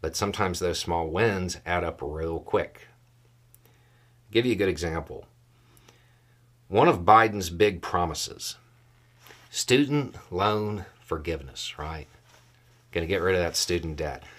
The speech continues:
Four hundred billion dollars for ten million borrowers.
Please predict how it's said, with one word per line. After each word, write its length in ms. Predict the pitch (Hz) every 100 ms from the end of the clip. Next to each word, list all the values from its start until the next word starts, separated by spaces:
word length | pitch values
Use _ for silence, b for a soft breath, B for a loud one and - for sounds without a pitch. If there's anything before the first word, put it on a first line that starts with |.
| B -
Four 400 | - 123 156 143
hundred 520 | 117 135 117 110 80
billion 460 | 113 113 113 107 92
dollars 600 | 95 95 90 92 85 - B B B
for 160 | - 92
ten 500 | - - 120 107 95
million 380 | 98 92 85 82
borrowers. 760 | 78 73 73 - - - -